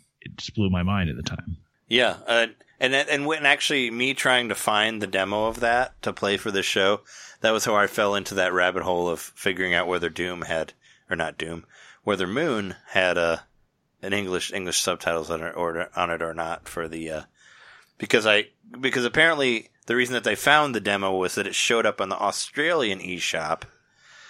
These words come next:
Speaker 2: and I don't have an Australian profile, so I tried my Japanese one, didn't find it, but found Moon. So that's what took me to
Speaker 1: Wait,
Speaker 2: that.
Speaker 1: so if you get an Australian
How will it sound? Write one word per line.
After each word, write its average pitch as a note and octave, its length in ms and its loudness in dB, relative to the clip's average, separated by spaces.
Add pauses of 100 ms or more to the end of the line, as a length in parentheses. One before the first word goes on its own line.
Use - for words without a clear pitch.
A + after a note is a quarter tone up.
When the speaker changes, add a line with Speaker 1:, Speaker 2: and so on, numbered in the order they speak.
(360)
Speaker 2:
and F2+ 240 0
I F2+ 100 2
don't F2+ 140 -4
have E2+ 220 -2
an E2+ 80 -6
Australian D#2+ 680 -6
profile, D#2 500 -6
so - 160 -2
I E2+ 80 -2
tried F2 240 -2
my F2 80 -4
Japanese F#2+ 500 -4
one, E2+ 260 -4 (520)
didn't F#2+ 220 -2
find E2+ 240 -2
it, E2 180 -12
but D2 220 -8
found D2+ 340 -12 (100)
Moon. D#2+ 300 -14 (180)
So - 260 -16 (440)
that's - 160 -18
what A#2 100 -10
took B2+ 120 4
me F3 60 12 (120)
to - 0 -
Speaker 1:
Wait, A#2+ 80 4
Speaker 2:
that. A#2 60 2
Speaker 1:
so D#3 220 12
if D3+ 120 10
you E3 80 12
get D3 140 12
an B2 80 10
Australian D3+ 800 6